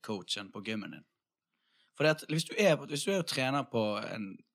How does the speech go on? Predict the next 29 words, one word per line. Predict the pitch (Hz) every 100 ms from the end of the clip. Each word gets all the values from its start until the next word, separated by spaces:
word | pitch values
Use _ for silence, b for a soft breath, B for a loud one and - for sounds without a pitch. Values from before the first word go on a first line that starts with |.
| _ _ -
en | 113
gym, | 107 95
sant? | - 117 -
Og |
det | 135
er | 127
mange | 139 143
folk | 120 117 -
der, | 101
alt | 110 -
er |
fett. | 110 107 - b b b b b -
Men | 160
la | 156
oss | -
si | 160
at | 131
du, | 135 131 123 - _ - _ - _ _ _
du | 139
har | 131 139 110 - _ _
problemer | 147 135 151 131 113
med | 104 101 -
sjefen | - 139 123 110
selv. | 104 104 - - - _ _ _ _ _ _ -
Eh, | 120 113 110 107 92 - _ _ _ _ _ _ _ _ _ -
er | 147
det | 185
liksom | 151 156 151
verd | 170 135 110 90